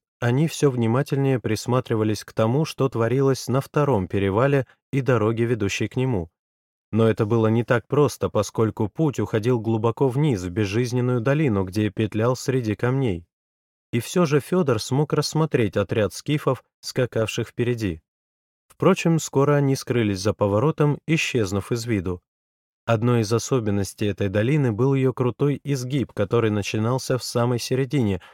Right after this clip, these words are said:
сразу за скалой, выступавшей слева и нависавшей над дорогой.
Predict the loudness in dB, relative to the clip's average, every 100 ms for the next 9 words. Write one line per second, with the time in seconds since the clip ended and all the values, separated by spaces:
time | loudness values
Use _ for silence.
0 | -14 -2 2 2 0 -2 -4 0 0 2
1 | 2 0 _ _ -6 -4 -2 0 0 0
2 | -2 -4 -2 -2 0 0 -2 _ -2 0
3 | 2 0 0 -2 0 -2 -2 0 0 0
4 | -2 -8